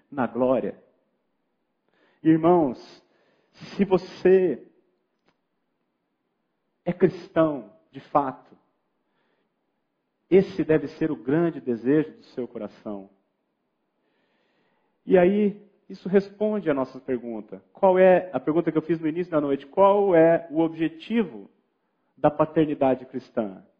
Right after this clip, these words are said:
Qual é o objetivo principal, irmãos? É conduzir os nossos filhos a Cristo. Ensiná-los a edificarem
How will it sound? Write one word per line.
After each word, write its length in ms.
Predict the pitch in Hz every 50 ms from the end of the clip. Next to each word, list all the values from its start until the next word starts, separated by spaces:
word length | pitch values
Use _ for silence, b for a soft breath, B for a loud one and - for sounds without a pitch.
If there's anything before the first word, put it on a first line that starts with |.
| _ _ _
Qual 160 | _ - 196 185
é 60 | 185
o 40 | 185
objetivo 460 | 170 151 147 156 - - 185 185 196
principal, 680 | 190 196 185 180 - 180 180 - - 160 160 156 139
irmãos? 540 | 120 107 107 101 98 - _ _ _ _ _ _ _ _ _ _ _ _ _ _ _ -
É 40 |
conduzir 920 | - - - 147 139 139 143 131 117 110 120 165 185 190 196 190 190 190 190 - _ _
os 140 | 139 131
nossos 400 | 131 147 143 143 - 135 - - -
filhos 520 | - 147 147 147 147 151 147 - _ _ _ _ _ _ _ _ _ _ _ _
a 80 | 120
Cristo. 520 | - - - 135 113 - - - _ _ _ _ _ _ _ _ _ _ _ _ _ _ _ _ _ _ _ _ _ _ _ _ _ _ _ _ _ _ _ _ _ _ _ _ _ _ _ _
Ensiná-los 960 | 170 180 - - - 196 165 160 160 165 170 185 185 180 156 127 107 98 - - - - _ _ _ _ _ _ _ _ _ _ _ _ _ _ _ _ _
a 140 | - 147 156
edificarem 960 | 156 151 - - - 147 - - - 160 165 165 156 143 127 113 104 95 -